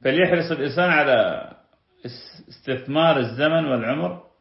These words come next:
وليحرص الإنسان أن لا يترك ذنبا يبقى، وليحرص الإنسان على الحسنات الباقية.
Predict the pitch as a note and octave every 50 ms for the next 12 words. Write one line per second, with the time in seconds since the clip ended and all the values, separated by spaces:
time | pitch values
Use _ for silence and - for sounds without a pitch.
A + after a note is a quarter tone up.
0 | _ _ _ _ _ _ _ _ _ _ _ _ _ _ - A#2+ A#2+ B2+ D#3+ B2+
1 | - E3 D3+ - - D3 C3+ C#3 B2+ B2+ D#3 C#3+ C#3 C#3+ C#3+ D#3 E3+ E3+ E3 D#3
2 | D3+ D3 C#3+ B2+ B2+ C3+ C3 D3 D3+ D3+ C#3 C#3 C3+ B2+ C3+ D3+ D#3 D#3+ - E3+
3 | F3 - - - - - - _ _ - D3+ D3+ D3 D3+ E3+ F#3+ - - F3 D#3+
4 | - - D#3 C#3 C3+ G#2 B2+ C3 B2 - - D#3+ E3+ F3+ F3+ E3+ - - D3+ D#3
5 | D3 C#3+ C3 B2 - - C#3+ C3+ - C#3 B2+ C3 D3 D#3+ E3+ F3+ F3 F3 D#3+ D3
6 | D3 C#3+ B2+ A#2 - A2 G2+ F#2 - -